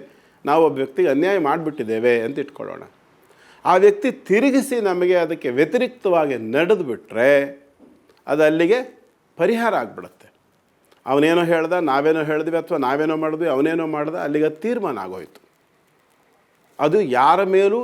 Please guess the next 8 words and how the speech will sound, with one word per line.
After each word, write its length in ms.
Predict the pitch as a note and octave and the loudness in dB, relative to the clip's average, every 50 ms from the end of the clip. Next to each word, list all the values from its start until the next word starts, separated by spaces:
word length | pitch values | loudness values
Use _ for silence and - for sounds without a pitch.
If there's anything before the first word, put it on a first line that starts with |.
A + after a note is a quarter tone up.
| A3+ F#3 C#3 | -4 -2 0
ಯಾವುದೇ 320 | C3 C#3+ D3+ E3 F3+ F#3 F3+ | 0 0 2 2 2 2 4
ರೀತಿಯಾಗಿರ್ತಕ್ಕಂಥ 960 | E3 F3 F3 E3+ - E3+ F3 E3 E3 E3 E3 D#3+ - D#3+ D#3 D#3 D#3 D3+ D3 D#3+ C#3 C3 C#3 | 4 2 0 -2 -2 -2 -2 0 0 -2 -4 -4 -6 -8 -8 -6 -6 -6 -6 -6 -2 0 0
ಬೇರೆ 200 | D#3 E3+ E3+ E3+ E3+ | 2 2 0 -2 -4
ಪರಿಣಾಮವನ್ನು 560 | C#3+ C#3 C#3+ C#3+ C#3 C3+ C3 C3 C#3 E3 F3+ F3 C#3+ A2+ A2 | -6 -6 -6 -6 -6 -8 -8 -8 -8 -8 -8 -8 -8 -6 -6
ಮಾಡೋದಿಲ್ಲ. 580 | A#2 B2 C3+ C3+ C#3 B2+ A2 G#2 F#2+ F2+ F#2+ A2 A2 G2+ F2+ - - _ _ _ _ _ _ _ _ _ _ _ _ _ _ _ _ _ _ - - _ C#3+ | -4 -2 -2 0 -2 -2 -4 -8 -10 -8 -6 -6 -6 -6 -6 -10 -16 _ _ _ _ _ _ _ _ _ _ _ _ _ _ _ _ _ _ -20 -8 _ 0
ಅದೇ 180 | D#3+ G3+ A#3+ B3+ | 2 4 4 4
ಒಬ್ಬ 260 | A#3+ A3+ G#3 F3 G3+ G3 G3 - | 4 2 0 0 -4 -6 -4 -2
ಸಭ್ಯ 300 | A3 G#3 F#3 F#3 G3 A#3 | -4 -4 -2 0 0 2